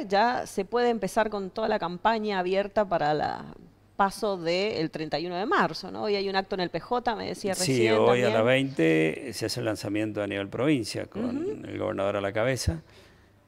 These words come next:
Speaker 2: y s-, vamos a, bueno, nosotros tenemos que estar a-, eh, acá, en, nos íbamos a ir ayer, pero por el tema del acto nos quedamos, ya el
Speaker 1: Ujú.
Speaker 2: lanzamiento oficial, y, pero de todas maneras en los departamentos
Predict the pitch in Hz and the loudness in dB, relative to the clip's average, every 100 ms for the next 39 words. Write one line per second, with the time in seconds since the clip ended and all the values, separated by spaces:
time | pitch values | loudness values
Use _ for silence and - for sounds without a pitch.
0 | _ - 110 107 101 98 98 98 85 - | _ -6 -2 0 0 0 0 -2 -4 -6
1 | - 107 107 110 113 113 107 104 104 101 | -4 0 2 2 2 2 0 0 2 2
2 | 101 101 98 98 95 98 123 101 90 117 | 2 2 0 0 -2 0 0 0 -4 -4
3 | 107 101 101 98 95 104 104 98 98 110 | -4 -2 -2 -4 -4 -2 0 -2 -4 -6
4 | 98 92 92 165 160 98 92 - - - | -6 -4 -2 0 0 -2 -8 -12 -16 -20
5 | _ - - 101 101 95 98 104 98 104 | _ -18 -12 -10 -4 -4 0 0 0 0
6 | 101 101 110 135 - 110 98 90 - - | 0 2 2 0 -2 -2 0 -2 -6 -20
7 | - - _ - 104 95 104 101 104 104 | -20 -20 _ -12 -8 -6 -4 0 0 -2
8 | 101 95 - 104 120 139 107 95 98 104 | -4 -6 0 0 2 0 0 -2 -2 -6
9 | 107 104 107 101 107 - 156 254 151 101 | -6 -6 -6 -8 -8 -2 0 0 -2 -4
10 | 113 110 110 110 110 165 156 160 151 131 | -4 -4 -2 -2 0 0 0 0 -2 -2
11 | 123 127 127 139 139 147 | -2 -2 -2 -2 0 -2